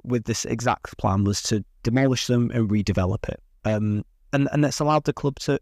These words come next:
to kind of do that. So the, the legacy comes, you know, a, a really high level training ground, um, redevelopments to Anfield, which obviously helps us with, you know, a, um, gate seat revenue,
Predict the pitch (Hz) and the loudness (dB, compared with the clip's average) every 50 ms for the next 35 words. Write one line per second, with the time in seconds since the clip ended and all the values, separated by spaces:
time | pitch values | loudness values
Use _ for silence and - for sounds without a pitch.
0 | _ - - - - - 135 139 131 - - 160 160 143 120 107 - - - 135 | _ -10 -12 -6 -2 0 0 0 0 0 0 0 2 2 0 -2 -4 -4 -2 -2
1 | 127 127 120 135 131 127 131 139 135 143 143 147 139 156 - - - 135 123 127 | 0 0 0 -2 -2 0 0 0 2 2 0 0 0 -2 -2 0 0 0 0 0
2 | - - _ _ - - - _ _ _ - - - 123 120 123 117 117 113 - | -2 -6 _ _ -20 -20 -20 _ _ _ -6 -2 -2 0 0 0 0 0 -2 -4
3 | - - - _ _ _ _ _ _ _ _ _ _ _ _ _ _ _ _ _ | -6 -8 -10 _ _ _ _ _ _ _ _ _ _ _ _ _ _ _ _ _
4 | _ _ _ _ _ - 127 117 110 - - 113 110 - _ _ _ _ _ _ | _ _ _ _ _ 2 2 2 2 0 -2 -4 -4 -6 _ _ _ _ _ _
5 | _ _ _ _ _ _ _ _ - 117 110 123 135 135 131 123 117 - 120 120 | _ _ _ _ _ _ _ _ -6 -2 2 4 4 4 4 2 0 0 0 0
6 | 120 113 107 120 117 - - 117 113 117 123 120 - 123 131 147 175 185 - - | 0 0 -2 -4 -4 -2 -2 0 0 2 0 0 0 0 0 -2 -2 -4 -6 -10
7 | - _ _ _ - 120 117 117 113 113 110 101 92 110 120 123 120 123 120 117 | -20 _ _ _ -2 0 0 2 2 2 0 0 0 2 2 2 2 2 2 2
8 | 113 113 - - 117 110 92 - - - 123 131 131 120 - - 127 131 131 123 | 0 0 0 -2 -2 -4 -4 -4 -2 0 2 2 2 0 2 2 4 4 4 2
9 | 123 - - - - - - 117 107 101 - - - 101 - 113 107 104 - - | 0 -2 -4 -4 -4 -2 -2 -2 -2 -2 -2 -4 -2 0 0 0 0 0 -2 -2
10 | - 107 104 - - 107 101 - - - - - - 107 104 - - _ _ - | -2 -2 -2 0 0 0 0 -2 -4 -8 -6 -4 -4 -4 -6 -8 -12 _ _ 2
11 | 117 110 110 - - 95 95 98 95 98 98 95 - _ - 113 110 92 - - | 2 2 2 2 0 0 0 2 0 -2 -4 -4 -6 _ 0 0 0 0 -2 -2
12 | - 117 - - 110 110 117 107 107 110 110 107 110 107 107 | -2 0 2 2 2 2 2 0 0 2 2 2 2 0 0